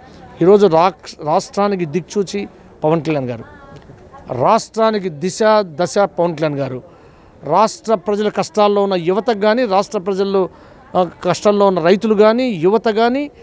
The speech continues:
ఆ, ఉద్యోగస్తులు కానీ, ఎవరికైనా ఈరోజు ఎవరి దగ్గరికి వెళ్తే మా కష్టం తీరుతుందనే ఒకే ఒక్క నాయకుడు పవన్ కళ్యాణ్ గారు. ఆ పార్టీ జనసేన పార్టీ. ఈరోజు సర్పంచ్ అంటే సింబల్ లేని ఒక నాయకుడు,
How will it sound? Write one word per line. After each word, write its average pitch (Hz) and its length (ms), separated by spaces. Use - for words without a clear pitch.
ఆ, 180 180
ఉద్యోగస్తులు 233 640
కానీ, 214 200
ఎవరికైనా 185 960
ఈరోజు 185 420
ఎవరి 175 300
దగ్గరికి 180 360
వెళ్తే 170 180
మా 160 380
కష్టం 190 300
తీరుతుందనే 165 640
ఒకే 160 360
ఒక్క 180 260
నాయకుడు 165 480
పవన్ 160 200
కళ్యాణ్ 156 200
గారు. 151 280
ఆ 147 100
పార్టీ 170 400
జనసేన 165 380
పార్టీ. 170 360
ఈరోజు 196 200
సర్పంచ్ 208 500
అంటే 220 320
సింబల్ 208 480
లేని 208 320
ఒక 165 140
నాయకుడు, 147 580